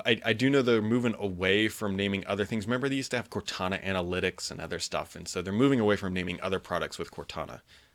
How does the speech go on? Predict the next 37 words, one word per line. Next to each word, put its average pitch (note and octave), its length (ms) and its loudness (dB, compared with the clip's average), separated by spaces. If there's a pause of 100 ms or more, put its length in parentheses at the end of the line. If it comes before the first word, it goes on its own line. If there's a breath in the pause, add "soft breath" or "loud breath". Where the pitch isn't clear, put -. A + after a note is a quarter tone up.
(120)
So, - 220 -12 (960)
uh, G2 160 -4 (500 loud breath)
H C#3 200 2
R A#2 220 8
L A2+ 320 6
N A2 460 4
G A#2 240 6
R A2 160 8
V B2 220 2
says, C3 320 2 (300 loud breath)
"Gartner's E3+ 480 6 (260 soft breath)
U D3 260 8
S D#3 220 8
figures C#3+ 560 4
for A#2 200 2
two C#3 220 0
thousand B2 300 4
eighteen A2 240 0
Q A2 140 -2
three G#2+ 200 0
P-, G#2+ 260 -2 (120)
P A#2+ 120 -4
C A2 140 -2
shipments G2+ 340 -2
showed G#2 160 2
Microsoft F3 500 2 (520 loud breath)
bursting A3 540 2
into E3 260 2
the C3+ 80 0
top - 420 0
five. E2 300 2
Has A#2+ 140 -4
Microsoft G3 460 -2
given E3 220 2
any D3 220 -2
hints A#2+ 320 -2 (380 loud breath)
about A2 400 4